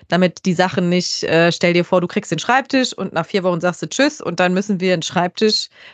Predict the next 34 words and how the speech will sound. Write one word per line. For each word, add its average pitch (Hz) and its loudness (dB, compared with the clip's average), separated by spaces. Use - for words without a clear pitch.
im 180 -2
Wert 180 2
von, 190 0
was 175 -6
kosten 202 0
die 190 -2
Dinger, 185 2
sechshundert, 190 0
siebenhundert 196 4
Euro 202 4
für - 0
zweihundertfünfzig 202 0
Euro 196 4
mit 196 2
der 185 4
Spedition 202 0
durch 175 -2
Deutschland 160 0
transportieren. 160 0
Das 151 -2
ist - -20
halt 156 -2
total 160 0
Verschwendung. 165 0
Also 170 0
ressourcenmäßig 156 0
ist - -12
es 147 -8
ein 165 -2
Super-gau. 160 0
Deswegen 160 -2
haben 160 0
wir 156 2
gesagt, 151 -2